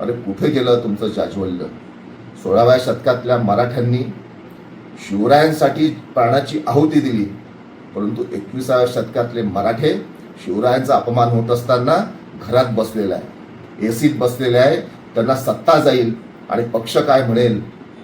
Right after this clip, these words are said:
पक्षाचा व्हीप आला का नाही, पक्षाची लाईन आली की नाही, म्हणून ते वाट पाहतायत. छी, थू आहे तुमच्या जिंदगीवर.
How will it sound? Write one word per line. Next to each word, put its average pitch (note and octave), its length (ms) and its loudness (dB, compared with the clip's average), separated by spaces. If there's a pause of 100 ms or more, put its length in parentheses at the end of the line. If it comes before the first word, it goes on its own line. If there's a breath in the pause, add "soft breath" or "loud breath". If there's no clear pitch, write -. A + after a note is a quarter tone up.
(200)
पक्षाचा C#3+ 460 2
व्हीप B2+ 280 0
आला A2+ 200 4
का A2+ 160 0
नाही, G#2 260 -2 (380)
पक्षाची B2+ 480 0
लाईन A#2 200 2
आली G#2+ 240 0
की A#2 100 -2
नाही, G#2+ 440 -2 (280)
म्हणून B2+ 340 0
ते D3 120 -2 (120)
वाट B2 160 2 (100)
पाहतायत. G2+ 400 -4 (1300)
छी, C3 240 0 (840)
थू B2 100 2
आहे B2 160 2
तुमच्या A2 240 0
जिंदगीवर. F#2+ 560 -4